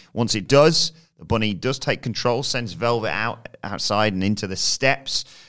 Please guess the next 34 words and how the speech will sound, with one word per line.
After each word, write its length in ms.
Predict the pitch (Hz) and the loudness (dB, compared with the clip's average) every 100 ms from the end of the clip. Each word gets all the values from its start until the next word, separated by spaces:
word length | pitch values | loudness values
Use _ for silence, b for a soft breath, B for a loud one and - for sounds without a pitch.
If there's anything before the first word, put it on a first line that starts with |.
| B | B
Uh, 260 | 95 92 87 | -2 0 0
and 120 | 90 | 0
then 100 | 95 | -2
that 280 | 92 92 - | 0 -2 -2
what 240 | 101 107 | -4 -4
bit 200 | - 110 | -2 -2
where 140 | 95 98 | 0 -2
she 180 | - 98 | -4 -8
drop 460 | 76 113 135 - | -6 0 2 0
kicks 300 | - 131 - | -6 -6 -4
someone's 340 | - 113 107 - | -4 -4 -6 -8
head 320 | - 123 120 | -2 0 0
into 220 | 113 104 | -4 -8
the 120 | 101 | -10
turnbuckle. 600 | - - 113 110 117 110 | -10 -10 -8 -10 -12 -18
Looks 160 | - - | -12 -6
so 200 | - 107 | -4 -4
rough, 300 | 85 95 80 | -4 -6 -6
this, 240 | 71 71 | -10 -10
and 240 | 85 78 78 | -10 -10 -12
ruins 340 | 101 123 107 85 | -6 -6 -6 -6
their 160 | 95 | -6
neck, 440 | 95 98 113 92 - _ | -6 -4 -4 -6 -12 _
basically. 760 | - 90 85 80 - 90 98 98 B B B | -8 -6 -6 -8 -8 -4 -4 -6 B B B
Uh, 320 | 95 98 98 | -2 0 0
Bunny, 380 | 92 151 147 135 | 2 2 2 0
as 120 | 117 | -2
a 60 | 113 | -2
result 340 | 110 117 104 | -2 0 -2
of 200 | 98 - b b _ | -4 -10 b b _
taking 560 | - 151 151 120 113 | 2 2 2 -2 -2
the 100 | 98 | -4
control 520 | 104 104 - 113 104 98 | -6 -6 0 2 2 2
here, 280 | 104 104 | 2 2